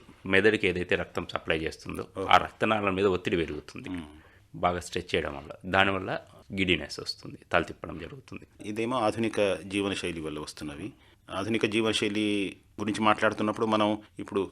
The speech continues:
Speaker 2: కంప్యూటర్ల ముందు కూర్చోవడం, సెల్ ఫోన్ల ముందు కూర్చోవడం,
Speaker 1: మ్మ్.
Speaker 2: అది కూడా ఆధునిక జీవనశైలి వల్ల వచ్చిన సమస్యే. అయితే ఐటీ రంగంలో పనిచేస్తున్న వాళ్ళు వృత్తిపరంగా కంప్యూటర్ల ముందు లేక ల్యాప్టాప్ల ముందు గంటల కొద్దీ పనిచేసే వాళ్ళలో కూడా ఈ సమస్య బాగానే కనిపిస్తుంది.
Speaker 1: బాగానే కనిపిస్తుంది.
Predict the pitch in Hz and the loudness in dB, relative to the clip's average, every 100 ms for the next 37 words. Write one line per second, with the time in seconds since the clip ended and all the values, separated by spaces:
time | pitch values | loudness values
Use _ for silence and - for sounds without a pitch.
0 | - 113 123 131 107 101 95 92 90 - | 0 0 2 6 6 6 2 -2 -4 -4
1 | 85 71 - - - 92 - 107 95 95 | -4 -4 -8 -12 -6 -4 -2 -2 -2 -6
2 | 92 95 98 104 98 98 101 95 95 - | -8 -6 -4 -4 -6 -6 -2 0 0 -4
3 | 101 95 87 98 87 92 92 - 87 85 | -8 -6 -4 -4 -4 -4 -4 -4 -4 -6
4 | 80 80 82 - 78 82 - - 135 - | -8 -10 -10 -12 -10 -12 -10 -10 -10 -12
5 | - 107 120 113 139 196 165 143 127 113 | -4 2 6 6 6 8 10 10 8 4
6 | 95 80 78 - 78 69 - 90 107 - | 2 -4 -6 -8 -10 -10 -12 -10 -4 -2
7 | 117 98 82 78 - - - 92 92 90 | 2 2 2 -4 -6 -16 -10 -8 -6 -6
8 | 90 87 85 82 80 _ 85 - 82 80 | -6 -6 -6 -10 -14 _ -14 -8 -6 -4
9 | - 85 85 80 80 85 85 98 95 90 | -4 -4 -6 -8 -6 -6 -2 0 0 -2
10 | 87 90 92 95 - 92 92 98 - 92 | -2 -2 -2 -2 0 0 0 -2 -4 -8
11 | 87 101 120 110 98 104 - 101 - 95 | -4 2 4 4 2 -4 -6 -6 -4 -2
12 | 101 104 - 87 92 85 78 82 78 - | 0 -2 -2 -4 4 4 4 -4 -10 -14
13 | - - - - | -16 -18 -18 -20